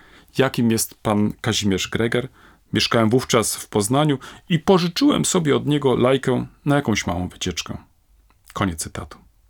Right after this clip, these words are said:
Nie był to jednak romans bez przejść. Po pewnym czasie Cyprian porzucił lajkę i wrócił do lustrzanki.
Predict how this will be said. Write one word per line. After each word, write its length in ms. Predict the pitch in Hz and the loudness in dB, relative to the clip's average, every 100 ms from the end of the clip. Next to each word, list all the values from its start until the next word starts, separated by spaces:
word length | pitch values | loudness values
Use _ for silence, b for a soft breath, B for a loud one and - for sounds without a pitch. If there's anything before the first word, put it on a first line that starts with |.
| _ _ _ B B B B - | _ _ _ B B B B 0
Nie 80 | 302 | 4
był 120 | 240 | 6
to 120 | 208 | 6
jednak 340 | 196 180 175 160 | 6 6 4 6
romans 300 | 175 175 170 | 6 6 4
bez 180 | 180 | 2
przejść. 580 | - - 87 - - - | 2 0 0 -4 -4 -4
Po 280 | - 117 113 | 2 4 6
pewnym 280 | 156 147 147 | 4 2 2
czasie 260 | 180 175 | 4 4
Cyprian 400 | - 202 190 165 | 2 2 4 4
porzucił 400 | 147 165 190 104 | 4 2 2 2
lajkę 360 | 95 139 170 156 143 | 2 2 2 0 0
i 80 | 117 | 0
wrócił 320 | 117 135 117 | 2 2 2
do 100 | 110 | 2
lustrzanki. 580 | 104 - 90 90 - | 2 2 0 -4 -10